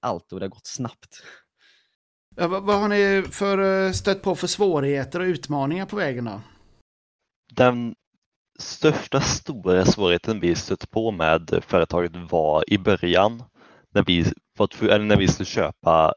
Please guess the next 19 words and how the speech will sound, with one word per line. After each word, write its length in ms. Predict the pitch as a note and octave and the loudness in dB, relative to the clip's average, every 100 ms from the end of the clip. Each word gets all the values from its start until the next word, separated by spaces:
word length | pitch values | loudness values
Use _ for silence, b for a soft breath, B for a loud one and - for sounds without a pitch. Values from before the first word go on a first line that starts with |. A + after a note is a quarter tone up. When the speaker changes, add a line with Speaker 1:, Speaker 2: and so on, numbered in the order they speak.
| - - | -6 -8
Speaker 3:
fjorton 420 | B2+ F#2 F#2 F2 | -6 -6 -8 -4
kilo 280 | - F2+ F#2 | -2 -2 -4
tvål. 520 | - C3 B2+ E3 F3+ - _ _ _ _ _ b b b b b b | -4 0 2 0 -4 -16 _ _ _ _ _ b b b b b b
Och 160 | - - - | -10 -10 -4
vi 280 | G#2+ G2+ G#2 | 0 0 0
inte 340 | A#2+ F2+ G#2+ | -2 -2 2
hade 380 | F#2+ F2+ F2 E2+ | 2 4 4 4
kapitalet 920 | - G2+ - F#2+ E2+ G2 A2 - _ | 2 0 -2 -4 -2 -2 -4 -6 _
till 320 | - E2+ D#2+ | -6 -6 -4
att 760 | - D#2+ D#2+ _ _ - - - _ _ _ _ _ | 0 2 0 _ _ -10 -10 -12 _ _ _ _ _
göra 340 | G2+ A#2 F#2 B2 | 0 4 4 4
den 220 | G2+ E2+ | 2 0
investeringen. 800 | F2+ F2+ - G2+ F#2 A#2+ A#2+ - - - b b b b _ | -8 -6 -4 0 0 0 -6 -10 -20 -20 b b b b _
Så 220 | - A2 | -4 2
verkligen 640 | A2+ G#2 F#2 F2+ E2+ E2+ _ _ _ _ G#2 | 4 4 0 -2 -4 -16 _ _ _ _ -6
growing 440 | A2+ G#2+ G2 F#2+ F#2 | 2 2 2 -8 -8
pains 580 | - F#2 F2+ F2+ - - | -2 -2 -2 -4 -4 -2
i 120 | - | -4
början, 560 | F2+ G#2+ F2+ F#2+ G#2 | 2 2 4 4 4